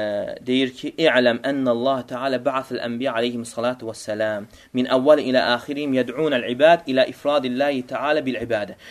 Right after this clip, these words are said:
Yəni, bil ki, Allah Teala bütün peyğəmbərləri birincisindən və axırıncısına qədər, e, ona görə göndərmişdir ki,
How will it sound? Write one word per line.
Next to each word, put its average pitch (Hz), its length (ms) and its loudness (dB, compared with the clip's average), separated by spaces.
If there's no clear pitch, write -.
Yəni, 139 160 2
bil 202 200 2
ki, 151 380 -4
Allah 175 420 6
Teala 117 600 2
bütün 254 420 4
peyğəmbərləri 110 880 -2
birincisindən 135 760 0
və 123 60 0
axırıncısına 139 640 -2
qədər, 135 480 4
e, 123 100 2
ona 175 260 2
görə 170 220 6
göndərmişdir 139 680 0
ki, 190 320 -4